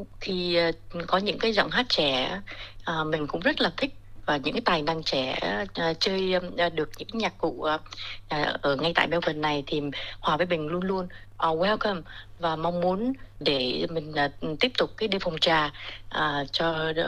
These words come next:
mãi đến ngày hôm nay hoặc là trong tương lai. Đó là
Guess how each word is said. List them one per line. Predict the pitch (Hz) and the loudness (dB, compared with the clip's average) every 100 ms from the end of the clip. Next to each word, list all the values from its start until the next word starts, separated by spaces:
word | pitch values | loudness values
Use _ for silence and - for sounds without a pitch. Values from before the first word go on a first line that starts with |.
| - | 0
mãi | 151 - 143 185 | 2 4 2 0
đến | 196 208 | 0 2
ngày | 220 | 2
hôm | 180 185 | 2 2
nay | 180 175 - | 2 2 -2
hoặc | - - | -8 -6
là | - 139 | -4 -4
trong | - | -4
tương | 170 185 | -2 2
lai. | 185 185 175 - - - | 4 4 2 -6 -10 2
Đó | 165 | 2
là | 190 190 160 | 4 4 4